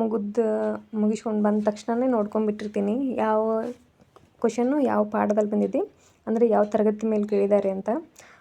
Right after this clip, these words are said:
Almost all ನಿಮಗೆಲ್ಲ ಗೊತ್ತೇ ಇರುತ್ತೆ, ಆ, ಟಿ ಟಿ ಎಲ್ಲ ಬರೆದವ್ರಿಗೆ. ಅದೇನಪ್ಪ ಅಂತಂದ್ರೆ ಆರನೇ ತರಗತಿಯಿಂದ ಹಿಡಿದು ಹತ್ತನೇ ತರಗತಿವರೆಗೆ ಇರುವಂತಹ ಟೆಕ್ಸ್ಟ್ ಬುಕ್ಕಲ್ಲಿರುವ ಕ್ವೆಶ್ಚನ್ನನ್ನೇ almost all ಟಿ ಟಿ ಕ್ವೆಶ್ಚನ್ ಪೇಪರಲ್ಲಿ ಕೇಳಿರ್ತಾರೆ. ಕನ್ನಡ, ಇಂಗ್ಲೀಷ್,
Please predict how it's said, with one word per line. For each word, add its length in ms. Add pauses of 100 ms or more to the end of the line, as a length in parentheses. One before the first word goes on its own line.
(160)
Almost 320
all 140
ನಿಮಗೆಲ್ಲ 380
ಗೊತ್ತೇ 280
ಇರುತ್ತೆ, 300 (440)
ಆ, 220
ಟಿ 80 (100)
ಟಿ 100
ಎಲ್ಲ 180
ಬರೆದವ್ರಿಗೆ. 460 (920)
ಅದೇನಪ್ಪ 400 (140)
ಅಂತಂದ್ರೆ 380 (260)
ಆರನೇ 220 (100)
ತರಗತಿಯಿಂದ 560
ಹಿಡಿದು 240 (260)
ಹತ್ತನೇ 320
ತರಗತಿವರೆಗೆ 760 (220)
ಇರುವಂತಹ 460 (520)
ಟೆಕ್ಸ್ಟ್ 260
ಬುಕ್ಕಲ್ಲಿರುವ 460 (120)
ಕ್ವೆಶ್ಚನ್ನನ್ನೇ 600 (260)
almost 320
all 160
ಟಿ 160
ಟಿ 100
ಕ್ವೆಶ್ಚನ್ 280
ಪೇಪರಲ್ಲಿ 420 (180)
ಕೇಳಿರ್ತಾರೆ. 560 (500)
ಕನ್ನಡ, 240 (220)
ಇಂಗ್ಲೀಷ್, 340